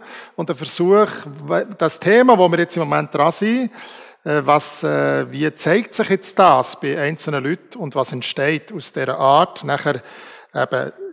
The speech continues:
ihre Unreife und, äh, nicht wirklich in dem, wo man glaubt, drinnen zu stehen und, äh, sich zu verhalten, sondern bei sich zu bleiben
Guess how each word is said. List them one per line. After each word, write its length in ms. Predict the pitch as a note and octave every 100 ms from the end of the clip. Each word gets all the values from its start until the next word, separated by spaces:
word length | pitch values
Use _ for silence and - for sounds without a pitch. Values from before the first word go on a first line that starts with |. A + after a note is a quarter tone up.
| -
ihre 200 | B2+ -
Unreife 960 | E3+ G#3+ A3+ A3 A3 - G#3+ A3 A3 G#3+
und, 440 | D#3 C#3 C3 -
äh, 140 | C3
nicht 400 | B2+ C#3 D#3+ A3+
wirklich 400 | G#3+ A3+ - F#3+
in 80 | D#3
dem, 300 | D#3 E3+ G3+
wo 80 | E3+
man 260 | D3 C#3 A#2+ -
glaubt, 640 | C#3+ E3+ C4 C#4 - G#3+
drinnen 640 | G#3 B3 B3+ B3 A#3+ -
zu 80 | -
stehen 380 | - F#3 G3 A#3
und, 340 | A3 G3 F#3
äh, 140 | G3 F#3
sich 160 | D#3+
zu 100 | -
verhalten, 480 | - C#3+ D#3+ F3+ F3+
sondern 480 | C3+ D#3 D3+ D3+ C#3 - - - - - - _ _ _
bei 60 | B2+
sich 300 | D#3 D#3+ -
zu 100 | -
bleiben 300 | C#3 A#2+